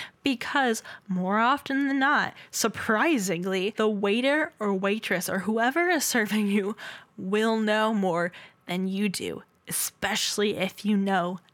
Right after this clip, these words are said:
nothing. So anyway, many times someone would come in and look at the menus, and I get it. It could be overwhelming. There's a lot going on, and I,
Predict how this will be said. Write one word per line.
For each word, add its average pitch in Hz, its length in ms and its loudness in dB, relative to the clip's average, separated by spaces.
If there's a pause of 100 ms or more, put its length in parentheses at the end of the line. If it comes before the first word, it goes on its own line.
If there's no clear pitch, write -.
nothing. 170 680 -6 (380)
So 202 520 0 (160)
anyway, 247 560 0 (300)
many 247 480 2
times 220 580 0 (260)
someone 262 920 0
would 202 240 -2
come 247 340 2
in 233 320 0
and 202 180 0
look 202 140 0
at 254 100 -2
the 247 80 2
menus, 214 720 2
and 254 120 2
I 285 80 4
get 226 180 0
it. 135 220 -6
It 226 200 -2
could 226 360 -2
be 220 240 -2 (180)
overwhelming. 185 800 0 (180)
There's 214 220 2
a 202 80 2
lot 214 500 0
going 196 280 -2
on, 87 240 -6 (400)
and 170 120 -2
I, 254 400 0